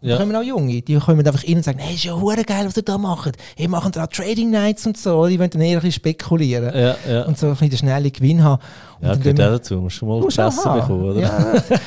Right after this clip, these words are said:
Speaker 1: Und die haben Freude. Und dort ist, by the way, noch etwas Interessantes passiert, ist so ein siebzehnjähriger bei uns reingelaufen und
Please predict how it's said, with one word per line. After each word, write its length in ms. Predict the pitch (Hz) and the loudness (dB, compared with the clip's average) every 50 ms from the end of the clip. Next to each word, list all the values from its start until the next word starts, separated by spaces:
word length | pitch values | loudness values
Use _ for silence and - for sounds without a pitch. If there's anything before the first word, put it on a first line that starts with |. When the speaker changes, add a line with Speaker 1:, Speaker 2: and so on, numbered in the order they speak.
| - - - | -8 -4 -2
Speaker 1:
Und 120 | 180 156 | 2 4
die 80 | 196 208 | 4 4
haben 100 | 220 196 | 4 4
Freude. 540 | - - - 147 147 156 185 220 233 - 180 | 0 -2 0 2 2 4 4 2 2 2 0
Und 180 | 160 151 - - - - - - - | 0 -2 -4 -10 -20 -20 -20 -2 0
dort 160 | 190 214 - | 0 2 2
ist, 120 | 247 185 - | 0 -2 0
by 180 | 160 147 151 156 | 2 2 2 2
the 80 | 160 | 4
way, 60 | 156 | 4
noch 80 | 147 147 | 4 4
etwas 160 | 147 - - | 2 2 0
Interessantes 500 | 151 139 - 131 120 - 147 151 180 190 - | 0 0 0 0 0 2 2 2 2 0 -2
passiert, 220 | - - 165 - | -2 -4 -2 -2
ist 140 | 151 - - | -4 -2 0
so 80 | 139 | 0
ein 40 | 127 | -2
siebzehnjähriger 800 | - - - 196 196 - - - 196 185 175 170 170 175 165 175 | 0 -2 -4 -4 -4 -6 -4 -4 -2 0 0 0 -2 -2 -4 -4
bei 140 | 165 175 170 | -4 -4 -4
uns 120 | 170 156 | -4 -2
reingelaufen 680 | 156 160 165 160 - 156 151 156 160 - - - 165 156 | 0 0 -2 -2 -2 -2 -4 -4 -4 -8 -6 -2 0 0
und 160 | 147 147 | 0 -2